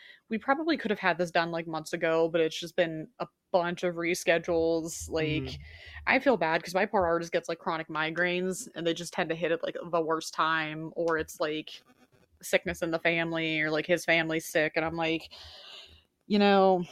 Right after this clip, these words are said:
Speaker 2: Just your
Speaker 1: <laughs>
Speaker 2: luck.
Speaker 1: it, it really is, and it's like, you know what, this tattoo is really teaching me patience.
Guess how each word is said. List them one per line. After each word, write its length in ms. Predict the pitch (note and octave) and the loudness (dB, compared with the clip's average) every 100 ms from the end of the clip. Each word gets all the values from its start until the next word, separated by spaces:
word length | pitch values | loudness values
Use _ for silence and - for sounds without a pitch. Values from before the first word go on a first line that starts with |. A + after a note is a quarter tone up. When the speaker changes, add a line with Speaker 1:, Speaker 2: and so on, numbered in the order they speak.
| - _ _ _ _ - - | -14 _ _ _ _ -8 -8
Speaker 2:
Just 280 | - D#3+ A3+ | -2 2 4
your 120 | D#3 | 4
Speaker 1:
<laughs> 20 | C3+ | 2
Speaker 2:
luck. 220 | C#3 - - _ _ _ | 0 -6 -20 _ _ _
Speaker 1:
it, 200 | C4+ C4+ | -4 -2
it 200 | B3+ C4 D4+ | 2 4 6
really 320 | D#4+ D#4 B3 | 4 4 2
is, 300 | G#3 G#3+ G3 | 2 0 0
and 80 | G3 | 0
it's 120 | F#3+ | 0
like, 120 | G3 | 0
you 40 | G#3+ | 2
know 80 | G#3 | 2
what, 80 | G#3 | 0
this 100 | - | 0
tattoo 320 | B3+ B3 A3 | 0 2 0
is 80 | F3+ | 2
really 220 | F3 E3+ | 0 0
teaching 300 | G3 F#3 F#3+ | -2 -2 0
me 100 | F#3 | -2
patience. 680 | F#3 G3 G3+ A#3 G3+ - | 0 0 2 2 2 -2